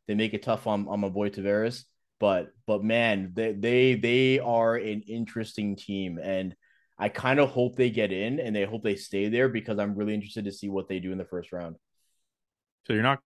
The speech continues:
Speaker 2: gonna say, uh, the team I thought you were gonna say, huh? 'Cause a few people in the mentions did.
Speaker 1: Oh, who?
Speaker 2: Uh, come on. Come on. You, you know the team.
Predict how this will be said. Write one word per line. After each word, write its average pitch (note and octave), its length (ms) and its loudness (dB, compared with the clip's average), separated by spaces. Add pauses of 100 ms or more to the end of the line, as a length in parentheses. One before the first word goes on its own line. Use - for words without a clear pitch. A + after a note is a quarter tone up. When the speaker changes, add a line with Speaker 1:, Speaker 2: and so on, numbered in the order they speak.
(140)
Speaker 2:
gonna C3+ 160 2
say, A#2 380 4
uh, F2+ 60 2
the D#2+ 80 -4
team A2+ 220 -2
I E2 80 -2
thought E2 160 -4
you D#2 80 -2
were D2 60 -8
gonna D2 180 -10
say, C#2+ 180 -8
huh? F2 180 -4 (260)
'Cause E2+ 100 -6
a - 40 -12
few C3 120 4
people A2 240 6
in F2+ 40 2
the F2 60 -2
mentions D#2+ 460 -2
did. A1+ 240 -10 (840)
Speaker 1:
Oh, E2+ 280 -4 (160)
who? F2+ 200 -8 (2250)
Speaker 2:
Uh, - 60 -10 (440)
come A2+ 160 2
on. - 160 0 (720)
Come A#2 120 6
on. D#2+ 220 0
You, A2 120 2
you A2 340 0
know G2+ 240 4
the D#2+ 100 -4
team. C#2+ 220 -10